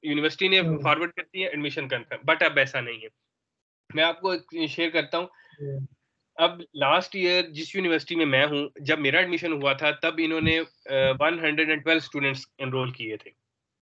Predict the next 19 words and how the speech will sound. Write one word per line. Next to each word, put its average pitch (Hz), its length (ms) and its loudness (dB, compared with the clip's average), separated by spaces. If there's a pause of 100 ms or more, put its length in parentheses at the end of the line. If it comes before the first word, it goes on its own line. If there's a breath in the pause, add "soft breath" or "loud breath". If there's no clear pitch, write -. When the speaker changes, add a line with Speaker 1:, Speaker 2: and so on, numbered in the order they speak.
(200)
Speaker 1:
ठीक - 200 -14
है? 139 80 -8
Speaker 2:
ठीक - 500 -8
है। 135 280 -10 (1000)
Speaker 1:
अ, 147 40 4
यूनिवर्सिटी 151 640 4
का 175 80 6
नाम 160 240 4
है 185 60 2
ख्वाचोंग 160 380 2
University 156 420 -4
of 156 40 -4
Science 143 280 0
and 135 120 -6
Technology, 127 440 -6
Top 143 260 4
hundred 139 260 -4
universities 135 480 -4
में 131 240 -2